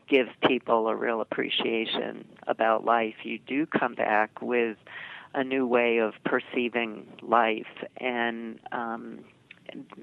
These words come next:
being empowered by understanding how the strength of your spirit will bring you through.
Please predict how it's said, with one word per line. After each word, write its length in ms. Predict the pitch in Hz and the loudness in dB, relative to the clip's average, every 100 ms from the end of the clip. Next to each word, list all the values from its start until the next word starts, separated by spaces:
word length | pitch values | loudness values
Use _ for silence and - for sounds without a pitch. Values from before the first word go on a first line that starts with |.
| - 131 | -4 4
being 300 | 147 147 139 | 6 6 0
empowered 920 | 123 - - 151 190 165 123 113 - | -2 0 4 8 8 8 6 4 0
by 360 | 120 117 117 113 - - - - - | -2 0 -4 -6 -14 -16 -16 -18 -6
understanding 1080 | 147 139 127 - 135 139 180 208 120 110 110 | -4 -2 -4 -4 2 4 4 2 2 0 -6
how 240 | - 120 | -4 -4
the 140 | 120 113 | -4 -4
strength 440 | - 117 113 117 - | -2 0 0 -4 -6
of 140 | - | -6
your 140 | - - - | -8 -10 -8
spirit 460 | 123 113 110 110 | -4 -2 -2 -2
will 120 | 120 | -4
bring 300 | 117 120 113 | -2 -4 -4
you 100 | 113 - - | -6 -12 -6
through. 340 | - 110 107 | -2 -2 -4